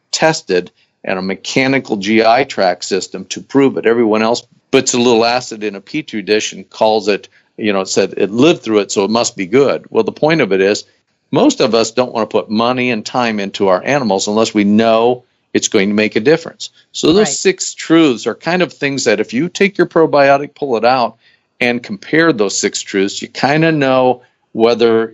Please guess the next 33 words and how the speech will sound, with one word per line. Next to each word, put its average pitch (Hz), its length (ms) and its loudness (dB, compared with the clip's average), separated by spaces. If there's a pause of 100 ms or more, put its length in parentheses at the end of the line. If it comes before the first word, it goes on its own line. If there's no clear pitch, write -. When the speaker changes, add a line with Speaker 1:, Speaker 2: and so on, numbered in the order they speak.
Speaker 1:
it's, - 280 -6
you 151 120 -2
know, 110 160 0
check 127 260 -2
'em 143 100 -4
off. - 300 -4
And 101 160 -4
if 104 180 -4
the 107 220 0
last 120 360 0
one, 139 100 -12
they 123 100 -2
don't 127 140 -4
have 127 120 -6
any 120 120 -10
signs 123 380 -8
to - 60 -20
prove 120 300 -4
it, 165 160 -4 (320)
there 110 160 4
are 117 120 -2
over 135 320 2
a 117 60 4
gazillion 120 640 -2
of 131 120 0
'em, 131 100 -8
you 98 100 -2
know 110 200 0
they 110 240 0 (180)
don't 104 280 0
understand 113 580 -2
the 101 80 -8
science. 107 560 -4